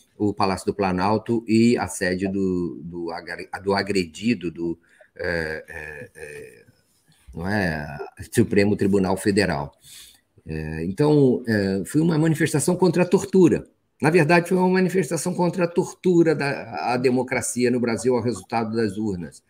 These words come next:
Foi uma, eh, inédita manifestação.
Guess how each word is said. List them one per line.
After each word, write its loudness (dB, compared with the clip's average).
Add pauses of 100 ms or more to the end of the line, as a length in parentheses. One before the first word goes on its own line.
(360)
Foi 2
uma, 2 (400)
eh, -2
inédita 2
manifestação. -6